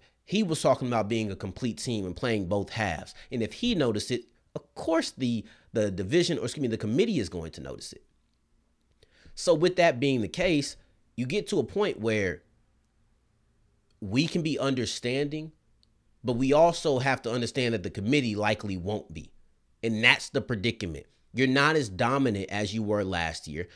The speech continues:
I hope that all of this is wrong, but you just don't feel like you're dominant. It felt like it took you longer to get into gear.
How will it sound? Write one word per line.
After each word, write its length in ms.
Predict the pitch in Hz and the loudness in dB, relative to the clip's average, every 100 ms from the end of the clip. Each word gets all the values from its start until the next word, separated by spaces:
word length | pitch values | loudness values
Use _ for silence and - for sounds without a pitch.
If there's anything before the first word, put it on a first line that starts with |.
| - | -4
I 80 | 104 | 2
hope 260 | 147 220 | 4 4
that 180 | 131 107 | 2 2
all 280 | 135 151 147 | 4 6 6
of 60 | 135 | 4
this 180 | 131 120 | 2 -2
is 100 | 104 | -4
wrong, 360 | 131 104 78 - - _ | -2 -2 -6 -14 -20 _
but 260 | 139 107 - _ _ - | -2 -2 -4 _ _ -10
you 160 | 127 117 | -4 -2
just 220 | 151 - | -4 0
don't 260 | 151 165 - | -2 -2 2
feel 240 | 151 139 | 4 4
like 220 | 123 113 | 2 0
you're 100 | 113 | -2
dominant. 380 | 98 104 92 82 | -2 -2 -2 -4
It 40 | 151 | 0
felt 140 | 151 | 2
like 140 | 139 | 2
it 100 | 127 | -2
took 240 | - 151 151 | -4 -6 -4
you 80 | 123 | -2
longer 360 | 127 131 123 | 0 0 0
to 100 | 110 | -2
get 240 | 87 117 117 | -2 0 0
into 180 | 110 | -2
gear. 320 | 90 98 82 | -4 -6 -8